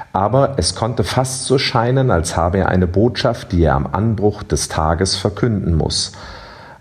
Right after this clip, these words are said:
Ein morgendliches Gebet, eine Predigt vielleicht. Ein Gesang auf die Schöpfung hätte es sein können, preisend, staunend und voller Dankbarkeit für das Geschenk des Lebens.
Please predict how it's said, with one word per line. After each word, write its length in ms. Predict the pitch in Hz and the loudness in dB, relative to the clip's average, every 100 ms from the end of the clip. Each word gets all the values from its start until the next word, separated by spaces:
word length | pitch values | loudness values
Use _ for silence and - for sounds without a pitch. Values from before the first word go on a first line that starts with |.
| - | -4
Ein 340 | 98 95 92 | 0 2 2
morgendliches 720 | 98 101 110 95 110 - - | 2 2 0 0 0 0 0
Gebet, 480 | - - 123 92 - - - - - - | 0 0 2 2 -2 -12 -16 -20 -20 -4
eine 200 | 85 76 | 0 0
Predigt 460 | 82 110 104 85 - | 2 0 0 -2 -2
vielleicht. 600 | 80 - - - - - - _ _ - - - - | 0 0 -2 -6 -14 -20 -20 _ _ -20 -16 -14 -2
Ein 220 | 107 110 | 0 2
Gesang 400 | 107 92 110 127 | 2 2 0 0
auf 180 | - - | -2 -2
die 140 | 117 | -2
Schöpfung 580 | - 139 131 - 67 - | 0 0 -2 -4 -4 -2
hätte 240 | - 85 - | -2 -2 -2
es 160 | 85 | -2
sein 340 | - 76 73 76 | 0 0 -2 0
können, 380 | 82 73 71 - - - | -2 0 -4 -8 -16 -10
preisend, 680 | - 101 107 90 67 - - - | -2 0 0 0 -4 -6 -14 -16
staunend 680 | - - 90 104 98 73 67 | -10 -2 0 2 0 0 -2
und 200 | 69 67 | -6 -6
voller 340 | - 117 120 95 | -4 -2 0 0
Dankbarkeit 760 | 98 120 - 98 - 101 101 | 0 0 -2 -2 0 0 -2
für 160 | - 92 | 0 0
das 240 | 76 - | 0 -2
Geschenk 440 | - 80 85 85 85 | -4 0 0 0 0
des 180 | 90 - | -2 0
Lebens. 640 | 87 69 - - - - | 0 0 -4 -8 -10 -14